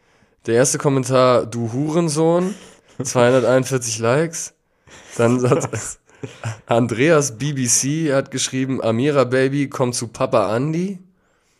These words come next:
Speaker 1: Und dann schreibt Barello Live, "Schwöre, das juckt kein Schwanz." Man merkt, da wird wirklich auf hohem Niveau diskutiert.
Speaker 2: Ja, das sind die besten Kommentare, "das juckt kein,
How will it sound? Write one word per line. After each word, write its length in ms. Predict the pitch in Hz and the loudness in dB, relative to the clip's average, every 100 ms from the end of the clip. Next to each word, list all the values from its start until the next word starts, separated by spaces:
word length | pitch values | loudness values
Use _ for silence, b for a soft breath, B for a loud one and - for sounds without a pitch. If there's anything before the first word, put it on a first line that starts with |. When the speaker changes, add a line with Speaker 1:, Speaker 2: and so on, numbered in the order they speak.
| _ _ _ _ _ | _ _ _ _ _
Speaker 1:
Und 200 | - 113 | -4 0
dann 160 | 120 131 | 2 0
schreibt 340 | - 131 123 | 2 2 2
Barello 460 | 117 107 113 143 131 | 2 2 4 2 2
Live, 580 | 120 123 147 156 151 - b b b | 2 4 2 0 -4 -20 b b b
"Schwöre, 720 | - 123 143 160 156 156 139 | -6 0 2 4 4 6 4
das 340 | - 120 113 | 0 -2 0
juckt 240 | 131 135 - | -2 -4 -2
kein 220 | 131 117 | -2 -2
Schwanz." 560 | - 120 120 95 - - _ b b b b | -2 -2 -2 -4 -12 -16 _ b b b b
Man 120 | 107 | -2
merkt, 260 | 113 156 156 | 2 2 2
da 100 | 127 | 0
wird 160 | 131 135 | 0 -6
wirklich 260 | 143 135 | -6 -2
auf 140 | 123 127 | -2 0
hohem 160 | 147 | 0
Niveau 260 | 135 127 143 | 0 -2 -4
diskutiert. 640 | 123 - 110 - 135 147 | -4 -8 -8 -4 -2 -2
Speaker 2:
Ja, 160 | 104 95 | -2 -4
das 160 | 90 | -6
sind 100 | 107 | -8
die 60 | 95 | -2
besten 380 | 98 110 - 98 | 0 0 -2 -6
Kommentare, 520 | 98 90 90 90 90 | -4 -4 -2 -2 -2
"das 220 | 98 - | -6 -8
juckt 280 | 104 - - | -8 -8 -16
kein, 600 | - 90 85 87 - - | -8 -6 -6 -10 -16 -20